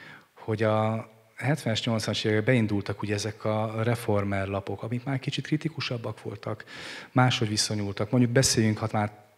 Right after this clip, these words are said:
tévé vagy rádió Ipper Pálról, a százhatvannyolc óráról, vagy a H V G-ről. Meg lehet nézni, hogy ezeket kik irányították. Hogy Ipper Pál ugye szintén volt A V H-s, volt egy szigorúan megbízható ember. A H V G, H V G-t egy, ö,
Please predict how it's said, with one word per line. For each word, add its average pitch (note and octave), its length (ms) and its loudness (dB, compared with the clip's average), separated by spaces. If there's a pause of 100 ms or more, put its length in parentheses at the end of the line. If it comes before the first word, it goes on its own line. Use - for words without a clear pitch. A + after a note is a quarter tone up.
(280)
tévé A#2+ 360 2
vagy G#2+ 200 0
rádió G#2+ 400 4
Ipper G#2+ 400 2
Pálról, G#2 320 2
a G2 40 0
százhatvannyolc G#2 920 -2
óráról, G2 480 -4 (400)
vagy B2 180 8
a G#2 200 6
H G#2 60 6
V G#2 60 2
G-ről. G#2 320 2
Meg D3+ 140 6
lehet G#2 180 4
nézni, A2 260 4
hogy G#2 80 0
ezeket G#2 260 0
kik - 220 -4
irányították. G2 800 -4 (440)
Hogy A2+ 100 2
Ipper A2+ 280 2
Pál B2 120 -2
ugye A#2+ 100 2
szintén A#2 380 2
volt G2+ 220 2
A G2+ 140 0
V F#2+ 40 -2
H-s, F#2+ 280 -4
volt G2+ 140 -2
egy - 60 -10
szigorúan G2 400 0
megbízható F#2+ 560 -2
ember. F#2+ 340 -2 (440)
A A2 80 0
H A#2 160 6
V A#2 60 4
G, A#2 280 2
H A#2 160 4
V A#2 60 2
G-t A2 240 2
egy, A2+ 180 0
ö, A#2 540 2